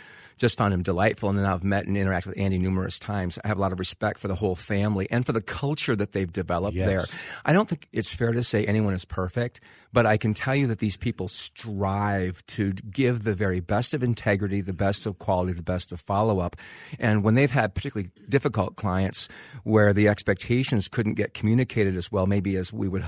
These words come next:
Speaker 1: would like, I've gotten to be involved in some of that, uh, conversation to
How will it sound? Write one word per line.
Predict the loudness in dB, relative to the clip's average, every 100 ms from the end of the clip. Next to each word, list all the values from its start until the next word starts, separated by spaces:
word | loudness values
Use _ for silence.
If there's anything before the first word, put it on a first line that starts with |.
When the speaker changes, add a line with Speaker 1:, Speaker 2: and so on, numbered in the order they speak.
| -4
Speaker 1:
would | -2 2
like, | 4 4 2 0 -4
I've | 0
gotten | -2 -2 -4
to |
be | -2
involved | -4 -4 -4 -2
in | -4
some | -2 -4
of | -2
that, | -2 -4 -10 -20 -20 -6
uh, | -4
conversation | -2 0 0 0 -2 0 0 -2 -4 -4 -4
to | -2 -2